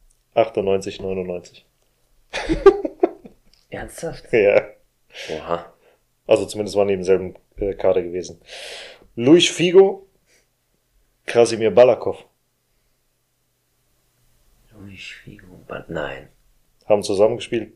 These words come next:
Speaker 1: Sporting Lissabon, einundneunzig, zweiundneunzig.
Speaker 2: Mhm.
Speaker 1: Ja. Hätte ich nicht gedacht.
Speaker 2: Kam, Balakov ist von da nach, äh, Stuttgart. Oh, krass.
Speaker 1: Ja. Haben Mondragon,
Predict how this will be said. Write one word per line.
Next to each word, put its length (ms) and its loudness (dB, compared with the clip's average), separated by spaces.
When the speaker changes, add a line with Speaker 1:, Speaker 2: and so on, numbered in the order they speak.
Speaker 1:
Sporting 460 -2
Lissabon, 440 -2
einundneunzig, 640 -4
zweiundneunzig. 680 -6
Speaker 2:
Mhm. 380 -2
Speaker 1:
Ja. 160 -2
Hätte 140 -6
ich 80 -6
nicht 140 -8
gedacht. 260 -4
Speaker 2:
Kam, 300 -2
Balakov 420 4
ist 120 -4
von 440 -2
da 240 4
nach, 320 0
äh, 280 4
Stuttgart. 480 -4
Oh, 200 -4
krass. 540 -10
Speaker 1:
Ja. 180 -12
Haben 720 4
Mondragon, 960 4